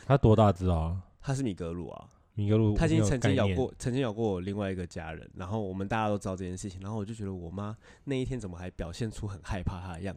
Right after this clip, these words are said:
Speaker 2: 子。
Speaker 1: 所以，所以，所以我在一个会咬的狗前面，我不能表现出很害怕它的样子。
Speaker 2: 你不能害怕它，你，我觉得你要太弱自然，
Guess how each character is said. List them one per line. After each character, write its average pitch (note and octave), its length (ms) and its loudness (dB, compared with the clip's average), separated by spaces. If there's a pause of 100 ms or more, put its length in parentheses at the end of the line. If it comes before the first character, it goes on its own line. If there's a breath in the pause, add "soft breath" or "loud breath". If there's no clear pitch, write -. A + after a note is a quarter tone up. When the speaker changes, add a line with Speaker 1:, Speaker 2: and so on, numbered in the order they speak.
Speaker 2:
子。 - 100 -20 (840 soft breath)
Speaker 1:
所 C3+ 140 2
以， B2+ 40 6
所 D3 140 6
以， C3 60 4
所 D#3 100 4
以 D#3+ 60 8
我 A#2 160 4
在 C3+ 100 6
一 B2+ 60 4
个 A#2 100 4
会 A#2+ 180 6
咬 F#2+ 140 4
的 F#2 180 0
狗 F2 260 0
前 G2+ 160 -2
面， A2+ 120 4
我 F#2+ 60 4
不 G#2+ 100 4
能 G2+ 160 6
表 F2+ 200 0
现 F#2+ 120 2
出 F#2+ 100 0
很 E2+ 140 0
害 F#2+ 160 0
怕 F#2 140 -2
它 F#2 60 -2
的 - 0 -
样 - 20 -2
子。 C#3 60 2
Speaker 2:
你 C3+ 40 0
不 G#3 80 10
能 E3+ 140 10
害 F3+ 100 6
怕 F3+ 100 6
它， F3+ 180 2
你， C3 240 -2
我 B2+ 100 -2
觉 E3+ 80 2
得 F3 100 4
你 A2 60 -2
要 A2 180 -2
太 A#2 200 -2
弱 G#2 180 -2
自 F#2+ 220 -10
然， - 220 -16